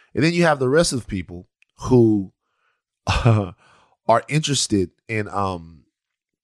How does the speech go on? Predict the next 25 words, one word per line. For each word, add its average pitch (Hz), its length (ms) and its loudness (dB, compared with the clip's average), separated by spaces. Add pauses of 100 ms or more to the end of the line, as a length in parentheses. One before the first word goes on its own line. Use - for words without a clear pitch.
(760)
are 123 160 2
interested 131 460 0
in 101 100 -12
due 104 200 0
process, 101 720 0 (580)
in 90 80 -10
my 90 180 -2
opinion, 80 380 -14 (480)
and - 100 -6
are 104 100 2
interested 123 540 -6
in 92 300 -14
the 90 100 -10
police 104 640 -2
actually 107 380 -4
protecting 104 500 -6
and 85 140 -18
serving 120 400 0
and 90 100 -14
treating 104 300 -4
Americans 92 580 -10
like 85 200 -14
citizens. 120 420 -4
'Cause 98 180 -14
remember, 117 540 -6